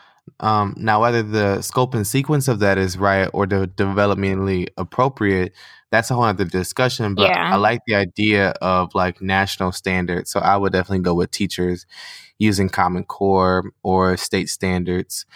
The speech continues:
Speaker 1: And we would only be, um, thirteen percent of the vote.
Speaker 2: Yes.
Speaker 1: <laughs> What's our homework policy? No homework allowed. Homework as necessary, flipped classroom,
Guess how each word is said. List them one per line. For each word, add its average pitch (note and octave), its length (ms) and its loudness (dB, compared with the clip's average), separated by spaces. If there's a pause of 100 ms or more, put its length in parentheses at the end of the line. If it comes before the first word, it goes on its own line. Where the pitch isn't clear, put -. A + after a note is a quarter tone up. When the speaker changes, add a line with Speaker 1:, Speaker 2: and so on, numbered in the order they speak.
(320)
Speaker 1:
And G#2 180 0
we G#2+ 80 4
would G#2+ 180 2
only G2+ 340 2
be, F#2 460 0
um, F2+ 260 -2
thirteen F#2 420 -4
percent F#2 380 -6
of F2+ 160 -8
the D#3 80 -12
vote. - 520 -12 (200)
Speaker 2:
Yes. - 640 -6 (540)
Speaker 1:
<laughs> - 920 -8
What's D#3+ 260 0
our F#3+ 120 2
homework F#3+ 460 0
policy? G2+ 760 0 (260)
No C3+ 320 2
homework A3 440 2
allowed. F3 960 2 (300)
Homework C3 400 0
as A2+ 200 -2
necessary, D3 840 -2 (360)
flipped A#2+ 360 0
classroom, G#2 880 0